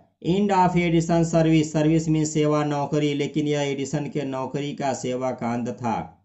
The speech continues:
On the train, ट्रेन पर, he was dismissed, निकाल देना, हटा देना, बर्खास्त कर देना। बता रहा है कि एडिसन को नौकरी से क्या किया गया? डिसमिस कर दिया गया, निकाल दिया गया। At the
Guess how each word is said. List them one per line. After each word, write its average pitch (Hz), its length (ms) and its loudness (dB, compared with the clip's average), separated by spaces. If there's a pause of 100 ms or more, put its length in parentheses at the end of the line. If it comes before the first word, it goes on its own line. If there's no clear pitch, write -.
(160)
On 123 140 -6
the 131 140 -2
train, 135 400 -4
ट्रेन 131 200 -6
पर, 131 440 -4 (360)
he 156 140 2
was 165 280 6
dismissed, 165 680 4 (300)
निकाल 165 540 2
देना, 175 680 0
हटा 175 340 2
देना, 170 600 0 (200)
बर्खास्त 165 640 2
कर 175 220 -2
देना। 175 340 2
बता 160 340 2
रहा 170 160 4
है 165 80 4
कि 160 180 0
एडिसन 160 400 0
को 190 400 4
नौकरी 160 560 4
से 165 180 2
क्या 160 240 0
किया 170 320 0
गया? 185 360 2
डिसमिस 185 680 0
कर 196 220 -2
दिया 196 320 2
गया, 190 600 2 (280)
निकाल 156 800 4
दिया 160 340 6
गया। 160 640 6 (920)
At 165 200 4
the 165 200 4